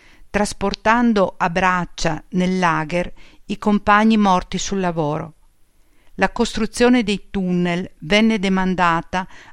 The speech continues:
alla Bode Gruen e Biltinger, divenuta oggi una delle maggiori imprese di costruzioni della Germania federale.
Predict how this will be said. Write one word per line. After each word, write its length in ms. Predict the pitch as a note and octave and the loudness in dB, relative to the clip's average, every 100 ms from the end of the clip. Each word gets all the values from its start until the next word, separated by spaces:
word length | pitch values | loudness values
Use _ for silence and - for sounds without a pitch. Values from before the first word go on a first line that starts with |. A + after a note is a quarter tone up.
| - | -2
alla 300 | F#3 F#3+ F#3 | 2 2 0
Bode 600 | E3+ G#3 A3+ G#3 G#3+ - | 0 2 2 0 -2 -4
Gruen 720 | D#3 F3+ G3+ G3+ G3+ G#3 - | -6 -2 -2 -2 0 -2 -2
e 240 | - F#3+ - | -4 -4 -4
Biltinger, 1000 | E3 F#3 E3+ F3 - E3 E3 D#3+ D#3+ - - _ - - | -6 -4 -4 -6 -4 -2 -2 -4 -8 -14 -20 _ -20 -10
divenuta 800 | F3 G3+ A#3 A3+ F#3 - E3+ E3+ - | -2 2 4 4 2 -2 -4 -2 0
oggi 520 | F3+ F#3+ E3 G#3 - - | 0 0 -4 -6 -6 -2
una 280 | A3 G#3+ | 0 0
delle 200 | G3 G3 | 0 -2
maggiori 480 | G3 F#3+ F3 A3 A#3 | 0 0 0 0 2
imprese 500 | G#3+ - F#3+ G3 G3 | 0 -2 0 0 -2
di 100 | F3+ | -6
costruzioni 880 | - F3 - F3+ - - G3 G3 G3+ - | -8 -10 -8 -10 -2 2 2 2 -2 -2
della 240 | F3+ F3+ | -2 -2
Germania 560 | E3 F#3 F3+ F#3+ G#3 G#3 | 0 0 2 2 0 -2
federale. 720 | F#3+ F3+ F3 D3+ D#3 E3 | -2 -2 0 -2 -6 -10